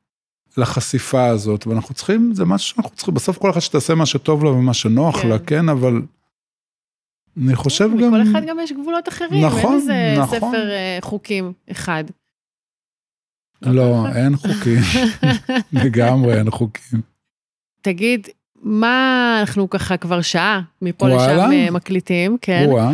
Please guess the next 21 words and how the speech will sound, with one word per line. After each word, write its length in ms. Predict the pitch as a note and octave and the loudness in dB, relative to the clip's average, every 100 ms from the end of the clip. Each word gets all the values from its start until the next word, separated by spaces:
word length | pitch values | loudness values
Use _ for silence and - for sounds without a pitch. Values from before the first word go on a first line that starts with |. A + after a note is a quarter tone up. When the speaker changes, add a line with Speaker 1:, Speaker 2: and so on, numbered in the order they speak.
| F#3 | 0
Speaker 2:
אתה 120 | G3+ | 0
יודע 120 | G#3+ B4 | 0 0
שאתה 320 | E4 B3 G3+ | -2 0 0
הגבר 360 | F#3+ G3+ G3 G3 | 2 0 0 0
הראשון 380 | F#3 G3+ G3 | -2 -2 -2
בפודקאסט. 720 | F#3+ F#3 F#3+ - F#3+ F3+ - - | -2 -2 -4 -2 -4 -4 -6 0
Speaker 1:
ייי! 680 | C3 G#3+ A#3+ G#3+ F3+ C3+ B2 G#2 E3 C#3 | 2 4 4 4 4 4 4 4 2 2
<laughs> 480 | D3+ C#3 B2 A#2+ A2+ | 2 4 4 4 4
Speaker 2:
כן? 160 | A2 A2+ | 4 2
Speaker 1:
אני, 100 | A2+ | 0
כבוד 460 | - A2 B2 F3+ | 0 2 2 4
הוא 80 | A3 | 4
Speaker 2:
מקום 100 | G3 | 4
Speaker 1:
לי. 60 | B2 | 4
Speaker 2:
של 160 | A2 | 2
כבוד. 400 | G#2+ E4+ E4 D4 B3 _ _ - | 0 0 0 -2 -4 _ _ -2
כל 140 | C#4 | 2
השנים 460 | D#4 C#4+ G3 F#3+ A3+ | 2 0 -2 0 0
האלה, 300 | C4+ D4+ E4+ E4+ _ | 0 -2 -4 -6 _
הייתה 240 | G3+ G3 C4 | -6 -2 -2
לך 200 | C#4 | -2